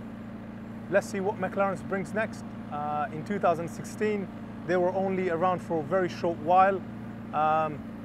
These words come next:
I think f-, for about four years when they produced this, and I think there's a lot more to come from a company like this. So, sorry. <laughs> Thank you for watching the video. Don't forget to c-,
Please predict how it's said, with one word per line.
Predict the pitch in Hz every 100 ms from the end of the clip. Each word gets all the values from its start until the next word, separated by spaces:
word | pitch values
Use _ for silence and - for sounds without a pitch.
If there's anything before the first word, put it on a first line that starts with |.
| - -
I | 135
think | - 170
f-, | - 165 156 -
for | 170
about | 156 175
four | - 202 196
years | 190 196 180
when | 170 160
they | 156
produced | 165 147 185 -
this, | 170 185 - -
and | 147
I | 151
think | 170 151
there's | 151 139
a |
lot | 160 160
more | 160 156
to | 143
come | 165 156
from | 165 143
a |
company | 147 139 135
like | 120 117 110
this. | 104 - - - - - - - - - - - - - - - - - - - - - - - - - -
So, | - 190 - -
sorry. | 226 180 - - 233 131
<laughs> | - - -
Thank | 247 247
you | 190
for | 233
watching | 247 233 220
the |
video. | 226 254 247
Don't | 220 -
forget | 214
to |
c-, | 214